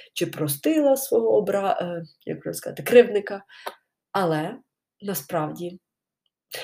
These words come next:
все далеко не так. Ми можемо обманювати себе,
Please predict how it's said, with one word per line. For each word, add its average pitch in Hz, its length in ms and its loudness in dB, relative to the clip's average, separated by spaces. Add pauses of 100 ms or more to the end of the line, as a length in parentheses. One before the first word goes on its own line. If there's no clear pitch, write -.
все - 240 0
далеко 147 360 -2
не 147 140 0
так. 135 320 -8 (760)
Ми 240 160 2
можемо 302 400 2
обманювати 233 720 0
себе, 147 480 -4